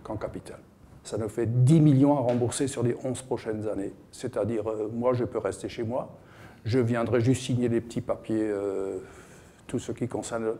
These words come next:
l'administration, il n'y a plus aucun projet que nous puissions faire à Schweighouse. C'est une, euh, comment dire, c'est une situation, euh, ubuesque. On peut pas s'imaginer ce que ça représente, une situation pareille pour une commune comme,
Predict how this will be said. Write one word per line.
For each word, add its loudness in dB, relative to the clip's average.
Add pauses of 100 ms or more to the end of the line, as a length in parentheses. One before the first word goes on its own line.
l'administration, 0
il -2
n'y 2
a 2
plus -6
aucun -2
projet -2
que -8
nous -4
puissions -8
faire -8
à -8
Schweighouse. -14 (320)
C'est -6
une, -4
euh, -4
comment -2
dire, -2
c'est -6
une -4
situation, -2
euh, 0 (100)
ubuesque. 4 (680)
On 0
peut -2
pas 4
s'imaginer 6
ce -2
que 4
ça 0
représente, -2
une 2
situation -2
pareille -2
pour -2
une -6
commune -2
comme, -6